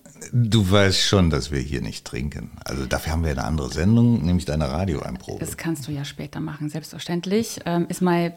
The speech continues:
Speaker 2: bayerischer Sprachduktus okay oder soll ich lieber Hochdeutsch sprechen?
Speaker 1: Ich glaube, du solltest versuchen, äh, Hochdeutsch zu sprechen.
Speaker 2: Weil ich hab gehört, dass die Rheinländer, äh, den bayerischen Dialekt mögen.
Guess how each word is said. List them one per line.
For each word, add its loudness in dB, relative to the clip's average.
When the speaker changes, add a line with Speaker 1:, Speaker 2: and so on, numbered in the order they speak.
Speaker 2:
bayerischer -2
Sprachduktus -8
okay -6
oder -2
soll -2
ich -6
lieber -4
Hochdeutsch -12
sprechen? -12
Speaker 1:
Ich -14
glaube, -4
du -4
solltest -6
versuchen, 4
äh, -8
Hochdeutsch -8
zu -14
sprechen. -8
Speaker 2:
Weil 4
ich -2
hab -4
gehört, 2
dass -6
die -2
Rheinländer, 0
äh, -10
den -4
bayerischen -4
Dialekt -6
mögen. -6